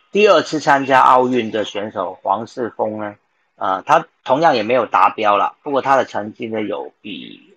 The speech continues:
郑兆春好一些。他第一局是七十六点一七哦，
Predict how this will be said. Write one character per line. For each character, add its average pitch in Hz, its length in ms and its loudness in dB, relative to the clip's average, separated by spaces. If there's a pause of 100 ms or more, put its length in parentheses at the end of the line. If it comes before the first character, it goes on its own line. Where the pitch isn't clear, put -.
(120)
郑 113 140 -10
兆 110 100 -2
春 110 140 -8
好 73 180 -10
一 98 80 -12
些。 98 280 -16 (520)
他 160 140 2
第 180 220 2
一 175 40 0
局 120 180 -8
是 117 120 -12
七 - 180 -6
十 120 140 -10
六 120 280 0
点 87 280 -14
一 104 80 -16 (180)
七 101 440 -16
哦， - 40 -20